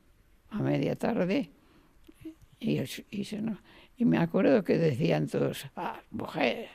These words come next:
mujeres, mujeres". Y un día sorprendimos a un, a, que había, que paraban el trabajo los que tenían en la calle Hernani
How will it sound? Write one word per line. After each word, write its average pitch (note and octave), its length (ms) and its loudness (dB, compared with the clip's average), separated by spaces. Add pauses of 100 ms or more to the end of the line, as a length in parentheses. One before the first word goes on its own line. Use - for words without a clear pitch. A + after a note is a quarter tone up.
(120)
mujeres, A#3 640 -4
mujeres". A3+ 400 -8 (600)
Y D3+ 560 0 (400)
un E3 180 2
día G3+ 220 4
sorprendimos G3 1120 4 (460)
a G3+ 200 2
un, F#3+ 460 4 (300)
a, A#3+ 220 -2 (140)
que - 120 2
había, G#3 400 6
que F#3 120 4
paraban F3+ 920 6 (400)
el - 240 2
trabajo F3 720 4 (320)
los A#3 300 2
que - 140 2
tenían G3 380 4
en E3 120 6
la D3+ 160 4
calle F3 240 4
Hernani F3 640 4